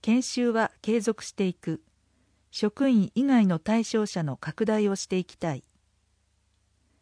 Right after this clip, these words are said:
男女平等推進計画、ディーブイ基本計画から。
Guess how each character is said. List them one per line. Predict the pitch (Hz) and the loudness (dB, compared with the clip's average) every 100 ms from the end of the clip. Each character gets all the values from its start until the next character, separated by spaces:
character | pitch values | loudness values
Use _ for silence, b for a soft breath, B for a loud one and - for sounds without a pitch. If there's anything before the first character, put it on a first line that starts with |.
| _ _ _ _ _ | _ _ _ _ _
男 | 247 269 | 0 2
女 | 220 180 | 2 2
平 | 202 240 | 4 4
等 | 233 233 | 6 2
推 | - 233 | 2 -4
進 | - 226 214 | -2 0 0
計 | - 208 | 0 -2
画、 | - 160 - 147 - _ _ - | -2 -8 -4 -6 -6 _ _ -4
デ | 240 | 0
ィ | 262 | 0
ー | |
ブ | 262 | 0
イ | 240 156 | -2 -2
基 | 175 | -2
本 | 175 233 240 | 4 4 2
計 | 226 202 | -2 -2
画 | - | -4
か | 139 - 143 | -8 -10 -10
ら。 | 123 | -10